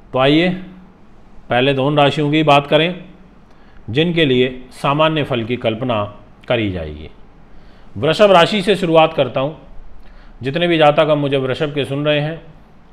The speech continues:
आपके लिए जो ग्रहों का ट्रांजिट रहेगा, इस ट्रांजिट के अनुसार आपकी राशि के स्वामी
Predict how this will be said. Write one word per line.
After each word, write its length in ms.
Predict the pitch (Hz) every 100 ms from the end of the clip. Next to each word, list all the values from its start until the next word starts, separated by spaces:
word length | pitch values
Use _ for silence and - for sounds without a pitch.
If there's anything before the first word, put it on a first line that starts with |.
| - - - - - - 139
आपके 440 | 165 202 - 185
लिए 440 | 170 185 202 190 - - - - - - - - -
जो 160 | 143 143
ग्रहों 340 | 143 147 185
का 140 | 185 139
ट्रांजिट 480 | 160 165 160 151
रहेगा, 600 | 143 143 165 135 101 82 - - - - - - - - - - - - - - -
इस 180 | 196 196
ट्रांजिट 460 | 180 170 165 214 208
के 80 |
अनुसार 680 | 175 156 156 180 185 190 - - - - -
आपकी 300 | 151 160 170
राशि 340 | 147 143 196 190
के 120 | 147
स्वामी 540 | 151 156 180 131 113